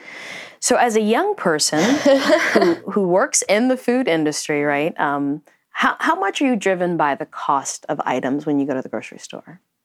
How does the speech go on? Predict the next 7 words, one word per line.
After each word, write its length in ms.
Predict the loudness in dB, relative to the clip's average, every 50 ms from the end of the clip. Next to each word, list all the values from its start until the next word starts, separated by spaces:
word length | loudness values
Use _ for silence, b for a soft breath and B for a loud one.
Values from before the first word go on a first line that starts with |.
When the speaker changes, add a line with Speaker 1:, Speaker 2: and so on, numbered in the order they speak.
| _ _ _ _ _ _ -20 _ B B B B B B B B B B B B B B B B B B -20 -20 -20 -20 -20 -20 -20 -20 -20 -20 -2 0
Speaker 2:
Um, 440 | 2 2 4 4 4 4 4 4 2
<laughs> 0 |
it, 920 | 2 2 2 2 2 0 0 0 -8 _ 0 2 2 4 4 2 2 2 2
it, 0 |
it's 400 | 2 2 4 4 2 2 2 2
awful 480 | 2 4 2 2 2 2 2 2 4
because, 640 | 0 0 2 2 2 2 2 0 -4 -8 -16 -16